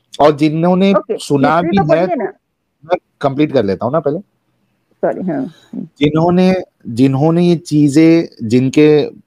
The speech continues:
Speaker 1: पास से गुजरी भी है तो उन्होंने उस perspective से उसको नहीं पढ़ा है कि ये चीज गलत है। तो बहुत से बार हमको एक perspective देना पड़ता है कि भाई देखो ये चीज लिखी हुई है, ये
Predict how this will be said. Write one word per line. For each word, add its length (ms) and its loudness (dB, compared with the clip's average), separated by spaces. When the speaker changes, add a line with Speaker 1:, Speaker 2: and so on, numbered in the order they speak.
Speaker 1:
पास 320 2
से 100 0
गुजरी 400 0
भी 160 2
है 280 2
तो 140 0
उन्होंने 420 0
उस 360 -2
perspective 600 0
से 120 0
उसको 260 2
नहीं 180 2
पढ़ा 220 0
है 100 0
कि 100 -6
ये 140 2
चीज 220 0
गलत 300 0
है। 80 -10
तो 60 0
बहुत 400 0
से 100 -2
बार 180 2
हमको 400 -2
एक 160 0
perspective 600 -2
देना 240 0
पड़ता 360 -4
है 380 -2
कि 100 4
भाई 280 0
देखो 320 2
ये 280 2
चीज 260 2
लिखी 300 2
हुई 220 4
है, 340 2
ये 500 0